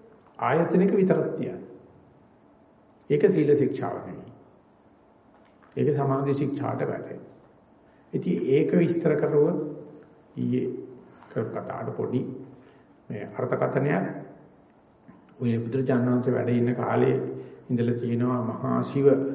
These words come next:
කියලා හාමුදුර කෙනෙක්. ඒ හාමුදුරෝ පන්ති පන්සීයකට, පන්සීයක් ඉන්න පන්ති දහඅටකට උගන්වනවා.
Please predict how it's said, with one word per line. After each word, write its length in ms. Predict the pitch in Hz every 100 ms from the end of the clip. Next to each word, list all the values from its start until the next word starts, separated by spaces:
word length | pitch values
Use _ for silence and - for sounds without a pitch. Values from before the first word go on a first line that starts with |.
| - - -
කියලා 260 | - 127 117
හාමුදුර 360 | 95 113 127
කෙනෙක්. 280 | 127 104 190 - - - - -
ඒ 120 | - 139
හාමුදුරෝ 580 | 139 139 147 147 147 - - 127 120 113 113 117 110 107 107 107 110 - - - _ _ _ -
පන්ති 280 | 131 131 -
පන්සීයකට, 840 | 131 156 180 185 151 - - - - - - 127
පන්සීයක් 580 | 120 139 160 175 160 -
ඉන්න 160 | 160 139
පන්ති 320 | 135 143 170
දහඅටකට 600 | 139 123 151 160 151 151
උගන්වනවා. 540 | 165 120 - 131 -